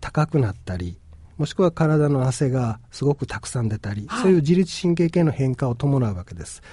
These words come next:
Speaker 1: ということは、脳で起こっている変化を、まあ、体のいろんな変化から追っけるっていうことができるわけですよね。
Speaker 2: はい。
Speaker 1: そういうことから、あの、体のいろんな物質、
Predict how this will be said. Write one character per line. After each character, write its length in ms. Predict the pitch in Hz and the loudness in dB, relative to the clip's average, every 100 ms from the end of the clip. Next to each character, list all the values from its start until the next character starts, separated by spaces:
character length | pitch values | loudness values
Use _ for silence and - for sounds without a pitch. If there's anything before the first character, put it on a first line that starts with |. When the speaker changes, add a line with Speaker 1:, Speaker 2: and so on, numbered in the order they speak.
| - - | -20 -10
Speaker 1:
と 100 | 202 | -6
い 20 | |
う 40 | 202 | -4
こ 80 | 185 | 0
と 160 | 175 | 4
は、 220 | 175 160 - - - - | 6 4 0 -20 -12 2
脳 180 | 190 220 | 6 8
で 60 | 190 | 8
起 140 | 165 | 6
こ 100 | 160 | 4
っ 40 | |
て 160 | 160 151 | 4 4
い 20 | |
る 80 | 139 | 4
変 260 | 117 143 131 | 4 0 0
化 220 | - 101 | -4 0
を、 280 | 143 147 113 - - | 4 4 2 -10 -6
ま 80 | 151 | -4
あ、 20 | |
体 400 | 135 175 180 196 | -2 2 4 6
の 80 | 190 | 6
い 100 | 185 | 6
ろ 120 | 180 | 6
ん 40 | 180 | 6
な 120 | 165 | 6
変 200 | 175 180 | 4 2
化 140 | 160 | 0
か 160 | 127 127 | -2 0
ら 160 | 117 - | 0 0
追 80 | |
っ 40 | 156 - | -4 -2
け 140 | 202 196 | 0 2
る 80 | |
っ 40 | 208 | 2
て 180 | - 110 | 0 -4
い 20 | |
う 40 | |
こ 60 | 101 | -2
と 100 | 104 | -4
が 80 | 101 | -2
で 100 | 120 | -2
き 100 | 117 | -2
る 60 | |
わ 80 | 98 | -4
け 80 | 95 | -6
で 100 | 87 | -10
す 80 | - | -4
よ 140 | - | 2
ね。 100 | 156 | 4
Speaker 2:
は 60 | 156 | 4
い。 60 | - - - - | 2 -12 -20 -8
Speaker 1:
そ 160 | - 202 | 2 4
う 20 | |
い 20 | |
う 40 | 214 | 4
こ 100 | 220 | 0
と 140 | 220 | 0
か 140 | 180 160 | 2 6
ら、 260 | 175 151 - - - - | 6 4 0 -20 -12 -2
あ 100 | 131 | 0
の、 160 | 120 | 0
体 380 | 117 147 156 160 | 0 2 4 6
の 320 | 170 170 143 - | 8 6 6 4
い 40 | |
ろ 140 | 151 151 | 4 4
ん 20 | |
な 120 | 127 | 4
物 140 | 131 | 2
質、 420 | 123 - - 120 | -2 -6 -4 -4